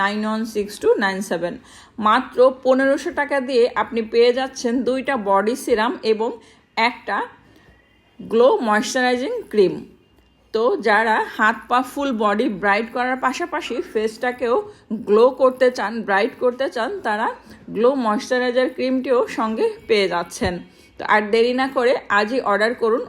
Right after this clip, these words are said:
অনন্যা বিউটি টিপস পেজে ইনবক্স করুন। বুটস গ্লো ব্রাইটেনিং বডি সিরাম, এই সিরামটি কিভাবে ব্যবহার করবেন অনেকেই জানতে চান। এই সিরামটি ব্যবহার করার নিয়ম, গোসলের পরে আপনি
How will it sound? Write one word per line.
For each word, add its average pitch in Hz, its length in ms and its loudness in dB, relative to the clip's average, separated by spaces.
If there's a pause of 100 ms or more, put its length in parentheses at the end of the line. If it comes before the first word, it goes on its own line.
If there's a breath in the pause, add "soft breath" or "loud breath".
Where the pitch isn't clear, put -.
অনন্যা 233 380 -2
বিউটি 202 320 -4
টিপস 285 320 -8
পেজে 180 300 -2 (100)
ইনবক্স 208 400 -2
করুন। 175 300 -4 (680 loud breath)
বুটস 269 280 0 (100)
গ্লো 220 200 2 (440)
ব্রাইটেনিং 226 580 0 (260 loud breath)
বডি 214 360 4
সিরাম, 175 360 0 (460 loud breath)
এই 269 160 2
সিরামটি 285 540 0
কিভাবে 247 380 -2
ব্যবহার 202 460 0
করবেন 208 340 -2 (100)
অনেকেই 247 440 0
জানতে 175 320 -6
চান। 175 220 -4 (760 soft breath)
এই 269 140 6
সিরামটি 294 460 0
ব্যবহার 233 440 2
করার 254 280 0
নিয়ম, 220 300 2 (180)
গোসলের 254 640 4
পরে 202 260 2 (420 loud breath)
আপনি 208 300 2